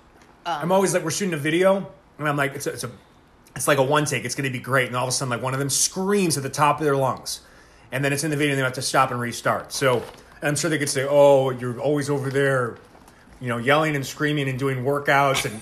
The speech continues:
Speaker 1: <laughs>
Speaker 2: playing loud music."
Speaker 1: They're like, There's this grown
Speaker 2: And you
Speaker 1: man.
Speaker 2: may have an argument. And there's this
Speaker 1: This
Speaker 2: grown man
Speaker 1: grown
Speaker 2: that's
Speaker 1: man.
Speaker 2: wearing short shorts on a roof.
Speaker 1: Yes.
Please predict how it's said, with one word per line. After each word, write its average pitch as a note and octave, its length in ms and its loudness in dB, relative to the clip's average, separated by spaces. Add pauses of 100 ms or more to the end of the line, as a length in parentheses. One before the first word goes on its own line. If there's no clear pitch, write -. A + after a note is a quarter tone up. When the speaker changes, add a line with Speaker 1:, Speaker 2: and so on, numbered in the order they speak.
Speaker 1:
<laughs> - 100 -14
Speaker 2:
playing D#3+ 240 0
loud D#3 280 6
music." D3 480 0
Speaker 1:
They're D#4 140 6
like, E4+ 180 2
There's C#4+ 160 -6
this C#4+ 160 -8
grown B3 340 4
Speaker 2:
And F#3+ 140 4
you G3+ 60 6
Speaker 1:
man. G3 120 6
Speaker 2:
may G3+ 180 6
have F#3 240 6
an E3+ 100 4
argument. C#3+ 640 4 (160)
And D3+ 120 0
there's D#3 120 2
this F#3+ 120 2
Speaker 1:
This - 60 -6
Speaker 2:
grown F3 240 6
man F3+ 220 6
Speaker 1:
grown - 20 2
Speaker 2:
that's C#3+ 180 4
Speaker 1:
man. C#3+ 180 0
Speaker 2:
wearing D3 180 2
short F3 320 0
shorts E3 300 2
on C#3+ 160 4
a B2+ 100 2
roof. C3+ 600 0 (300)
Speaker 1:
Yes. A3+ 380 -6